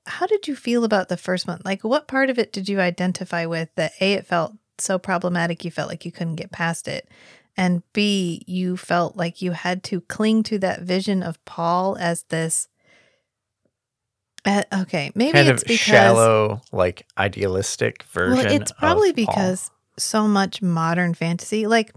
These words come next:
Speaker 1: let's say Wheel of Time right now, because Wheel of Time, what's popular, is what's popular right now, 'cause I guess season two is really good.
Speaker 2: Okay.
Speaker 1: We didn't finish season one yet, but, but we read the books.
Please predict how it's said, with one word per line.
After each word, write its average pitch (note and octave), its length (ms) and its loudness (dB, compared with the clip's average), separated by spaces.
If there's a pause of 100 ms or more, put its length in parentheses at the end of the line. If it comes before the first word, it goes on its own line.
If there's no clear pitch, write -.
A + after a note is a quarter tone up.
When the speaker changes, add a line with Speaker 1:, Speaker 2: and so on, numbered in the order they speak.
(120)
Speaker 1:
let's A#3+ 160 -2
say G#3+ 160 0
Wheel F3 220 0
of D#3 100 -6
Time E3+ 320 -2
right D3 140 -6
now, D3+ 340 -4
because G3+ 220 -4
Wheel A3+ 200 0
of F#3+ 60 -6
Time, F#3 220 -2
what's - 120 -8
popular, D#3+ 640 -6
is G#3+ 160 0
what's G3+ 220 0
popular F#3+ 360 0
right D#3 120 0
now, G#3 140 4
'cause G3+ 160 -2
I G3 60 2
guess A3+ 180 -2
season A3+ 320 0
two A3 160 -2
is F3 120 -4
really E3+ 220 -2
good. D#3 280 -2 (640)
Speaker 2:
Okay. - 240 -2 (140)
Speaker 1:
We E3 80 0
didn't E3 260 -2
finish D3 260 -4
season C#3+ 320 -8
one D3 220 -6
yet, C#3+ 260 -8 (200)
but, - 180 -6 (1000)
but A#3+ 80 4
we B3+ 120 6
read B3 200 4
the F3 80 4
books. - 460 -2